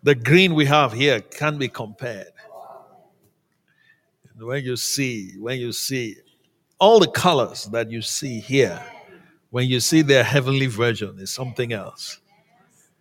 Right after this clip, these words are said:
Hallelujah. It's life. The colors are full of life. And that's how God is. God is, God is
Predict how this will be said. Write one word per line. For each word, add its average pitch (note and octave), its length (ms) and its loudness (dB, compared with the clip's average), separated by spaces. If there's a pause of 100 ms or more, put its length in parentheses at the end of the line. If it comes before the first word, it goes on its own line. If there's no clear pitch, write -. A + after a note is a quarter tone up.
(440)
Hallelujah. B2 840 -2 (840)
It's A2 160 -6
life. A#2+ 880 2
The G#2+ 140 -16
colors A#2+ 440 -4
are G#2 120 -8
full B2 340 -8
of G2 140 -8
life. G#2 680 -12 (1700)
And A2+ 180 -10
that's F3+ 200 -2
how D#3 180 2
God C#3 360 0
is. - 320 -12 (1040)
God A2 260 -4
is, - 420 -8
God A#2+ 240 -2
is - 420 -8